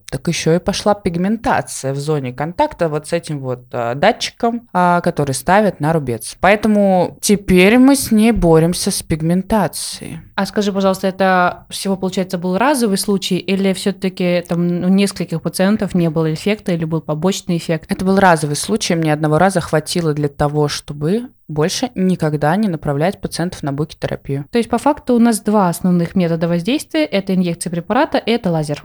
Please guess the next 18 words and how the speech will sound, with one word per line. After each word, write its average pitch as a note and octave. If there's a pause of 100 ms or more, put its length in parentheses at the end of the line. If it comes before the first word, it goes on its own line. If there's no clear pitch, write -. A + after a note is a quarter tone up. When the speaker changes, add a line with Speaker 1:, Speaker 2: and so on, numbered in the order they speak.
Speaker 1:
Да, D#3+
все -
верно. F3 (260)
Плюс G3+
поддерживающие F3+
методики, D3+
то -
есть -
это D3
силиконовые F3+
Speaker 2:
Мгм. -
Speaker 1:
пластыри. D3+
А D#3
когда E3+
мы E3+
говорим D#3
о D3+
келоидах, D3